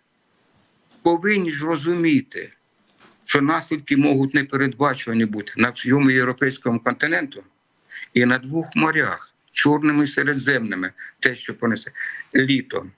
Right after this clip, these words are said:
могильники, скотомогильники, всякі вигрібні ями,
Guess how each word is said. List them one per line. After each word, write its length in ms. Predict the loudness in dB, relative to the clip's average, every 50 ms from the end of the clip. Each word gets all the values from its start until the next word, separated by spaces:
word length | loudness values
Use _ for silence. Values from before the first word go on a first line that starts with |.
| _ _ _ -20 -20 _ _
могильники, 720 | 2 4 4 4 2 2 0 0 -2 -4 -4 -4 -4 -6
скотомогильники, 1200 | -6 -2 -2 -2 0 0 0 0 2 2 2 2 2 2 2 0 0 -2 -2 -2 -2 -4 -4 -4 -6 -10 -10 -8 -8 -10 -10 -12 -8 -4 -2
всякі 720 | 0 0 0 0 -2 -2 0 0 0 0 -2 -4 -4 -2
вигрібні 480 | 0 0 0 2 0 0 0 0 2 2
ями, 260 | 2 2 0 -4